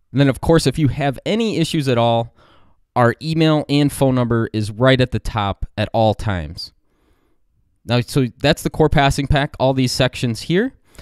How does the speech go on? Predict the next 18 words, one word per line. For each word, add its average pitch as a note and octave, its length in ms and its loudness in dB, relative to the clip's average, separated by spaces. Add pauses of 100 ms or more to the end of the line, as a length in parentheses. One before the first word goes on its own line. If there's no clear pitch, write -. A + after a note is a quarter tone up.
(120)
And C3 100 0
then C#3 120 4
you C#3+ 60 4
have C3+ 160 2
the A#2+ 100 0
Elite B2+ 500 -2
Quad B2 400 0
pack. A#2+ 500 -4
Remember, C#3 400 2
all C#3 180 2
this C#3 160 0
is C3 100 -2
included A#2 420 -2
in A2 140 -2
the G#2+ 40 -4
triple - 280 -8
pack G#2+ 240 -2
special. A#2 560 0